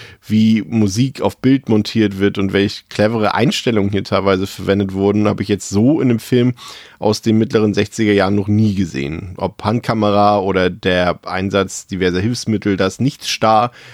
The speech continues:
alles wirkt erstaunlich zeitlos, ja. Und allein das hat mich an In the Heat of the Night begeistert. Und der zweite große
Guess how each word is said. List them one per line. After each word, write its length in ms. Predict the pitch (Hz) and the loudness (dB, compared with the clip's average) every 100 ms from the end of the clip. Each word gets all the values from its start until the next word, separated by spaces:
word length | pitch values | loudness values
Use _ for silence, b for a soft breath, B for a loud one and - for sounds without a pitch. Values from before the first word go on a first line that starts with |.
| B | B
alles 380 | 95 107 107 110 | -2 0 0 0
wirkt 300 | 110 104 - | 0 0 -4
erstaunlich 680 | 101 - 98 101 101 98 - 98 113 | -6 -2 0 2 0 -2 -10 -16 -8
zeitlos, 640 | - 185 - 139 - - | -2 -2 -2 -6 -6 -2
ja. 140 | 80 | 0
Und 200 | 71 87 | 0 -4
allein 260 | - 87 95 | -2 -2 0
das 180 | 101 - | -2 -2
hat 160 | 104 | -2
mich 220 | 104 - | -4 -2
an 200 | - 98 - B B B - | -2 -2 -4 B B B -4
In 120 | 110 | -2
the 80 | 101 | 0
Heat 160 | 113 | 0
of 140 | 101 98 | 0 0
the 80 | |
Night 400 | 101 95 104 - | 0 0 -2 -4
begeistert. 640 | 98 92 95 135 - 95 113 | -6 0 0 -2 0 0 2
Und 240 | 98 98 | -2 -2
der 280 | 98 95 92 - | 0 0 0 -4
zweite 760 | - - - 95 131 135 131 135 B B B B | -10 -6 0 0 0 2 0 0 B B B B
große 520 | - 110 131 - 127 | -4 0 0 2 2